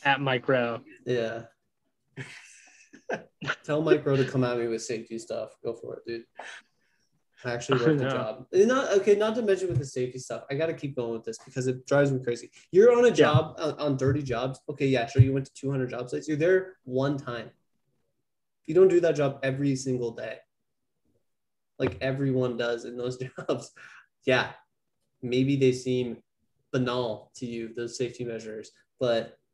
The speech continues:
Speaker 2: guess what? When you do it every single day, you do get complacent. Just generally, that's, that's, like, human nature.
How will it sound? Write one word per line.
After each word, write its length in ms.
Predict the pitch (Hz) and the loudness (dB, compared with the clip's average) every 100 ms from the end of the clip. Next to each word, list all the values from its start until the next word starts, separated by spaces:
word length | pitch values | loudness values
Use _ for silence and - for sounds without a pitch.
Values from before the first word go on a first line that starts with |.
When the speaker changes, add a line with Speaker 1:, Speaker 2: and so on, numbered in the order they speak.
| - | -10
Speaker 2:
guess 160 | 135 | -2
what? 320 | 196 135 - _ _ | 2 2 -2 _ _
When 100 | 143 | 0
you 80 | 127 | 0
do 140 | 147 | 2
it 40 | 143 | 2
every 180 | 139 139 | 2 0
single 220 | 147 131 | -2 0
day, 360 | 160 175 170 - | 0 0 -2 -6
you 80 | |
do 220 | 143 175 170 | -2 2 4
get 180 | 175 | 4
complacent. 500 | 165 151 170 170 113 | 2 -2 0 0 -2
Just 140 | 127 143 | -4 -2
generally, 380 | 135 160 123 117 | 0 0 0 -2
that's, 240 | 123 - | -6 -6
that's, 200 | 120 117 | -10 -6
like, 140 | 131 | -8
human 320 | 131 127 123 117 | -4 -2 0 0
nature. 540 | 135 135 113 113 | 0 -6 -10 -10